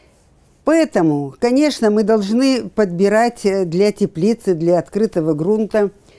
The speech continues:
различные семена, потому что в теплице мы формируем перцы, они у нас высокие, они должны дать более высокий урожай, э, чем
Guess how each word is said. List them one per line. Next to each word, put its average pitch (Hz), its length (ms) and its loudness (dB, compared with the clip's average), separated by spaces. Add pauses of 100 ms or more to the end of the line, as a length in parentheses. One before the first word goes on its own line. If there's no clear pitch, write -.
(220)
различные 208 960 2 (240)
семена, 226 640 2
потому 262 360 -2
что 269 180 -2
в - 40 -10
теплице 269 680 0 (340)
мы 247 480 0
формируем 185 720 2
перцы, 175 560 -2 (260)
они 226 240 2
у 254 80 2
нас 208 260 0
высокие, 165 680 -2 (200)
они 220 240 2
должны 180 480 0
дать 240 300 -2 (240)
более 254 560 0 (300)
высокий 247 580 0
урожай, 208 720 2 (300)
э, 180 140 -6
чем 226 560 0